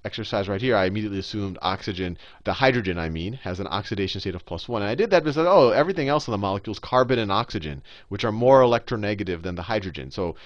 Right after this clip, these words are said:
the hydrogen is going to go into its plus one state. If over here I had a bunch of alkali and alkaline earth metals, I wouldn't be so sure. I'd say, "Oh, maybe hydrogen would take electrons from them."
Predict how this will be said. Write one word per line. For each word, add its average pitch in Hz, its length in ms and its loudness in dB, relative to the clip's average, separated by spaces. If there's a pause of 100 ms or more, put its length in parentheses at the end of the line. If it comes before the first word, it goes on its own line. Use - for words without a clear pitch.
(140)
the 113 80 -2
hydrogen 117 360 0
is 95 80 -8
going 104 120 -6
to 95 80 -6
go 98 80 -4
into 92 120 -6
its - 120 -14
plus - 320 -4
one 78 160 -8
state. - 320 -12 (260)
If 117 140 -4
over 170 220 4
here 160 220 4
I 143 80 4
had 135 140 4
a 127 40 4
bunch 131 200 -2
of 101 160 -2
alkali 123 600 4
and 101 100 -2
alkaline 110 480 0
earth 127 320 -2
metals, 156 480 0 (360)
I 120 100 4
wouldn't 143 260 2
be 143 100 4
so 131 200 0
sure. 180 260 0
I'd 101 140 4
say, 117 120 4
"Oh, 117 100 6
maybe 113 280 0
hydrogen 98 340 -4
would 95 140 -8
take 113 240 -6
electrons 73 520 -10
from 69 220 -14
them." 57 220 -18